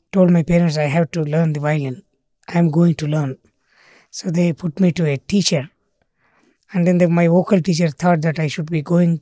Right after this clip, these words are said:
to a, a high-class teacher, is, who is my present teacher, actually, for last thirty-six years.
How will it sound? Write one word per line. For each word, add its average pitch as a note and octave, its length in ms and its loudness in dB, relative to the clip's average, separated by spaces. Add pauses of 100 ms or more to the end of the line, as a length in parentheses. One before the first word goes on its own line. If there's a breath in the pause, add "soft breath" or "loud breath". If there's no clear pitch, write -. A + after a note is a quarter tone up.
to F#3+ 100 -4
a, C#3+ 240 -2 (380)
a D3 80 -4
high-class D#3+ 460 -2
teacher, D#3 340 -4 (580)
is, E3 80 -4
who F3+ 140 -2
is D#3+ 120 0
my D3+ 100 -2
present D3+ 360 -2
teacher, D3 320 -4
actually, - 400 -20 (480)
for - 160 -8
last D3+ 240 -4
thirty-six D3+ 520 -4
years. D3 280 -6